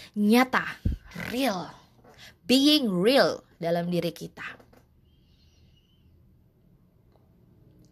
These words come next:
Virus covid itu nggak kelihatan ya, tapi dia nularnya cepet banget. Karena partikelnya mikron. Mungkin super duper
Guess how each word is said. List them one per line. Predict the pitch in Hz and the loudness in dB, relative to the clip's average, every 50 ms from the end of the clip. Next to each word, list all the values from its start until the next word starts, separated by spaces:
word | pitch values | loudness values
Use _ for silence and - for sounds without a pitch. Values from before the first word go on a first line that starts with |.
| - - | -14 -6
Virus | - 214 202 208 208 - | -2 0 2 2 2 0
covid | - - 208 208 - 233 226 - | 0 0 0 0 0 -2 -2 -2
itu | 202 214 - - - 269 277 285 285 294 294 285 254 | -4 -10 -8 -6 -4 -2 -2 0 0 0 0 0 2
nggak | 185 156 - | 2 2 2
kelihatan | 180 190 196 202 214 214 - 196 185 165 | 2 2 2 2 2 2 0 -2 -2 -2
ya, | 160 | -4
tapi | 165 - 175 175 - 240 226 | -4 -6 -8 -8 -8 -8 -4
dia | 226 254 262 262 277 269 269 - - - _ _ _ _ _ - 202 | -2 0 2 2 2 0 0 -2 -6 -18 _ _ _ _ _ -12 -10
nularnya | 196 190 190 185 185 226 240 240 - - | -6 -4 -4 -2 -2 -2 -4 -4 -8 -16
cepet | 202 - 185 | -12 -6 -4
banget. | 170 165 165 160 156 - - - - _ _ _ - | -4 -4 -4 -6 -8 -10 -12 -20 -20 _ _ _ -12
Karena | - 180 185 208 240 240 | -8 -6 -4 -4 -4 -2
partikelnya | - 214 190 - - 190 - - 202 226 240 | 0 0 0 0 -2 -8 -6 -4 -4 -2 -2
mikron. | 240 220 214 - - 214 214 202 180 160 - - - - - - - - _ _ _ - - _ - - - _ - | -2 -4 -4 -4 -2 0 0 0 0 -2 -10 -12 -16 -16 -18 -20 -20 -20 _ _ _ -20 -20 _ -20 -20 -20 _ -10
Mungkin | 185 180 - 214 214 214 208 | -10 -6 -4 -4 -2 0 0
super | - - 190 185 - 196 190 180 | 0 -2 -2 -4 -4 -2 -2 0
duper | 180 180 180 - - 190 185 180 170 165 | 0 -2 -4 -4 -4 -2 -2 -2 -4 -6